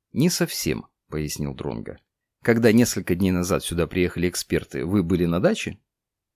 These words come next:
«Конечно. По вечерам мне ещё не разрешают никуда выезжать без надзора водителей моего папы». «И вы видели, как они работают?» «Видела.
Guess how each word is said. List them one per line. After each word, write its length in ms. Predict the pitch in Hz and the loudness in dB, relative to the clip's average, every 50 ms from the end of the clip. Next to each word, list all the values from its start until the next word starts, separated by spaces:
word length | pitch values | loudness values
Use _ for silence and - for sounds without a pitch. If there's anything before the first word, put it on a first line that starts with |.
| _ - | _ 0
«Конечно. 640 | 107 123 185 196 170 147 127 - - 131 123 123 - _ | 2 2 4 4 2 0 -2 -4 -8 -10 -10 -10 -8 _
По 80 | - 104 | 0 0
вечерам 420 | 110 113 - - 127 151 165 151 | 2 2 0 0 0 0 0 0
мне 160 | 127 113 113 | 2 2 2
ещё 200 | 113 110 - 123 | 2 2 2 2
не 140 | 113 113 113 | 4 4 4
разрешают 600 | 113 117 113 123 143 143 - - 135 104 73 - | 4 2 0 -2 -6 -6 -2 0 0 0 0 0
никуда 340 | 87 85 - 90 90 90 87 | -2 -4 -2 -2 -2 0 0
выезжать 540 | 85 95 90 92 87 98 131 180 - - - | 0 0 0 -2 -2 -2 -2 -2 -4 -4 -2
без 260 | 104 110 101 - - | -2 0 0 -2 -2
надзора 640 | 101 113 107 92 85 90 107 117 143 156 165 151 - - | -2 -2 -2 -2 -2 0 0 2 2 4 2 2 0 -4
водителей 680 | - - 95 110 107 98 92 104 113 - 143 120 120 110 | -10 0 4 4 4 4 4 0 0 0 0 2 2 2
моего 360 | 98 85 82 80 80 90 87 | 2 0 0 0 0 -2 -2
папы». 400 | - - - - - - - - _ _ _ _ _ _ _ _ | -4 -6 -8 -8 -10 -12 -14 -14 _ _ _ _ _ _ _ _
«И 180 | - 117 113 | 2 4 4
вы 160 | 98 95 110 110 | 4 4 4 4
видели, 300 | 147 202 190 147 110 98 | 4 4 4 4 2 2
как 240 | - 90 80 - | 2 0 0 0
они 160 | 82 80 80 80 | 0 -2 0 -2
работают?» 600 | 78 80 98 143 170 - 139 123 113 - - - - _ _ _ _ _ _ | -2 -2 -2 -4 -4 -4 -4 -6 -6 -8 -12 -18 -20 _ _ _ _ _ _
«Видела. 600 | - - 104 143 190 165 147 147 135 131 127 127 | -6 -2 0 2 2 2 2 0 0 0 -4 -8